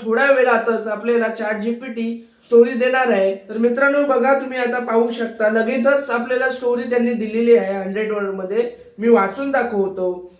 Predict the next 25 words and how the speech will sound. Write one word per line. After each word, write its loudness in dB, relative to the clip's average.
दूरच्या 0
जंगलात 0
एक 0
प्रचंड 2
मोठा 0
साप -4
राहत -4
होता. -8
तो -2
शांत -2
स्वभावाचा -2
होता, -6
पण 0
त्याच्या 2
आकारामुळे -2
सारे 0
जीव -4
त्याला 0
घाबरत. -4
एके 0
दिवशी -4
एक 0
छोटा 0
खारीचा -2
पिल्लू -2